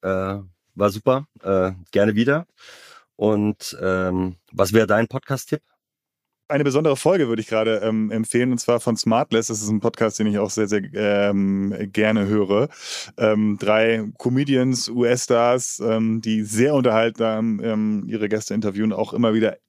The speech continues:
Speaker 2: also wirklich absolute Stars haben,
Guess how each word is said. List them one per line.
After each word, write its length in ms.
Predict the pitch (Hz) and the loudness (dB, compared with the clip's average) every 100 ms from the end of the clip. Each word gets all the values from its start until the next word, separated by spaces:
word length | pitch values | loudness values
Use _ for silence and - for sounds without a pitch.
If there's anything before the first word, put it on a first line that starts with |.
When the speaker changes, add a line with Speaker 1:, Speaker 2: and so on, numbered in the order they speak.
| - | -2
Speaker 2:
also 260 | 110 104 - | -2 -2 -4
wirklich 320 | 117 113 - _ - | -2 -2 -4 _ -2
absolute 500 | 143 165 - 104 90 | 0 0 -2 -2 -4
Stars 380 | - 90 90 - | -6 -4 -4 -4
haben, 360 | 95 101 151 | -2 -2 -2